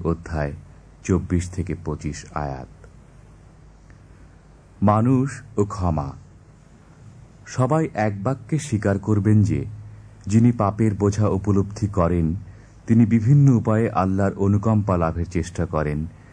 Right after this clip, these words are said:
যেন তার পাপ ক্ষমা হয়ে যায়। এসব উপায়ের কয়েকটি হচ্ছে সৎকর্ম, সালাত ও মোনাজাত, সিয়াম, সুপারিশ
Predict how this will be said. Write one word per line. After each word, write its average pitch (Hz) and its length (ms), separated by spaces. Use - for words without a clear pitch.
যেন 82 240
তার 82 160
পাপ 78 280
ক্ষমা 78 320
হয়ে 69 300
যায়। 67 300
এসব 131 400
উপায়ের 135 340
কয়েকটি 95 360
হচ্ছে 110 440
সৎকর্ম, 92 840
সালাত 95 540
ও 87 80
মোনাজাত, 87 640
সিয়াম, 85 600
সুপারিশ 110 640